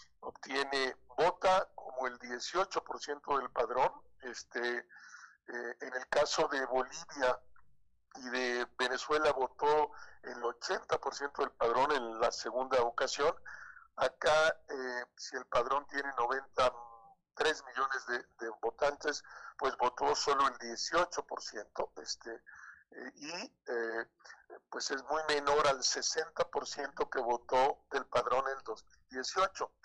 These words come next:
Y por un lado, y por otro lado, pues el presidente obtiene algo así como, eh,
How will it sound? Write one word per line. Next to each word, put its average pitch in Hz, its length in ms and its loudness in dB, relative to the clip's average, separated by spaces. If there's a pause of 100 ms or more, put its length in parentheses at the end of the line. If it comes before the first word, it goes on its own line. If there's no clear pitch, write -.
(540)
Y 175 320 -8 (160)
por 120 160 -6
un 139 140 0
lado, 127 440 2
y 139 100 -16
por 139 240 0
otro 233 280 0
lado, 185 440 4 (340)
pues - 220 -12
el 131 100 -10
presidente - 600 -8
obtiene 160 440 -4 (220)
algo 143 280 4
así 156 240 -4
como, 117 580 -4 (200)
eh, - 500 -20